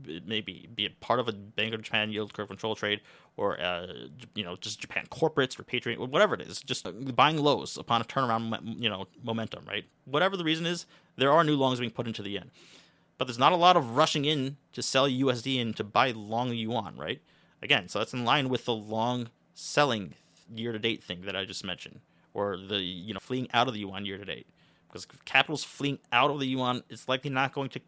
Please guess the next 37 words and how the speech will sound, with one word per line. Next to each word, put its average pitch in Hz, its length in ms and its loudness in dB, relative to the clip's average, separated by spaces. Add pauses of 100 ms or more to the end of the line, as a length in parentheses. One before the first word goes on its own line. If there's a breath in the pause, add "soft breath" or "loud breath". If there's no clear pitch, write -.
(180)
coming 127 400 -2 (480)
to 131 100 -4
dive 120 540 0
back 135 200 4
in 135 100 -2
anytime 123 340 -4
soon, 87 340 -6 (300)
if - 180 -14
ever 113 160 -6
again. 107 280 -6 (1080 soft breath)
Now, 120 300 2 (280)
we've 131 140 -10
gotten 151 160 4
a 143 60 4
lot 127 420 4
of 208 100 0
talk 123 280 2 (360)
and 120 200 -4
symbolic 117 560 0 (340)
economic 113 360 -2
support - 360 -2
out 107 80 -4
of 101 60 -6
China 104 260 -2
this - 140 -10
week, 127 240 -4 (100)
but 98 200 -4 (280)
that's 151 220 0
about 151 340 0
it. 113 220 -2 (400)
Just - 180 -10
talk - 320 -4 (240)
and 113 100 -16
symbol-, 107 380 -4
and 120 140 -6
symbolism, - 460 -8 (120)
right? 110 200 -4